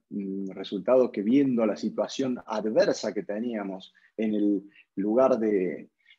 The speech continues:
eh, que examinamos con la tomografía, me satisface mucho. Es, a los cuatro meses podemos tomar las impresiones, en este caso íbamos a involucrar la guía anterior,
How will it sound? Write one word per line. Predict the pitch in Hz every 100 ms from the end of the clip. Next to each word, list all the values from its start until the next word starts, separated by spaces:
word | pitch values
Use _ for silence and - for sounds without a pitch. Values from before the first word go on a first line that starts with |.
| _
eh, | - 98 95 90 90 87 - 95 95 98 -
que | - 107 -
examinamos | - - 113 113 135 143
con | - 113
la | 101
tomografía, | 117 117 131 - 139 156 180 - - _
me | 92 98
satisface | 104 98 101 107 110 117 117 - _ _
mucho. | 104 113 113 120 - _ _ - - _
Es, | 127 127
a | 120
los | 120
cuatro | - 147 - 143
meses | 160 147 156 143 -
podemos | 123 123 113
tomar | 113 113 110
las | 104 107 101
impresiones, | 101 107 123 - 202 175 131
en | 107
este | - 107
caso | 113 -
íbamos | 113 104 98 98
a | - 113
involucrar | 104 95 104 - 156 127 135 _ _ _
la | 107 104
guía | 104 101
anterior, | 104 127 165 139 123